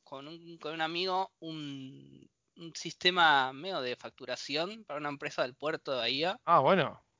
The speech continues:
Speaker 2: ojo.
Speaker 1: Sí, sí,
Speaker 2: Re
Speaker 1: pero lo habíamos,
Speaker 2: picante.
Speaker 1: <laughs> lo, sí, pero lo, ah, no, nunca sé si, no, la verdad que no me acuerdo si, si después el tipo lo terminó usando o qué. Em, y lo habíamos hecho con Visual Basic seis, que
Speaker 2: Mirá.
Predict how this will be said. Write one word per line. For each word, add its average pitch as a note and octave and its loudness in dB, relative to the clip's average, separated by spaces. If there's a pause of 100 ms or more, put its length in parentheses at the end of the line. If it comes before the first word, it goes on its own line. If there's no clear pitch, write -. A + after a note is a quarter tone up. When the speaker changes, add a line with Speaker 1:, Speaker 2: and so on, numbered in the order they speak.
Speaker 2:
ojo. - 0
Speaker 1:
Sí, - 8 (200)
sí, F#3 10 (580)
Speaker 2:
Re D3 4
Speaker 1:
pero E3+ 6
lo E3+ 6
habíamos, A3 8
Speaker 2:
picante. C3 0
Speaker 1:
<laughs> - -20
lo, F#3+ 0 (140)
sí, - 4
pero E3+ -4
lo, - - (120)
ah, C3+ 0
no, E3+ -4 (460)
nunca C4 4
sé B3 0
si, - -6
no, F#3+ -2
la F3 4
verdad C4 2
que D#4+ -6
no C4 -8
me B3 -4
acuerdo A#3+ -4
si, E3 0 (180)
si C#3+ -8
después C#3+ -2
el F#3 -8
tipo G#3+ -8
lo D#3+ -6
terminó D3+ -8
usando E3+ 6
o C#3 -14
qué. F#3 -6 (840)
Em, C#3+ 4
y D3 -16
lo D#3 -4
habíamos A#3 -8
hecho - -12
con E3 -14
Visual F#3 -8
Basic F#3+ -12
seis, - -8 (520)
que B2 -8
Speaker 2:
Mirá. D#3+ -4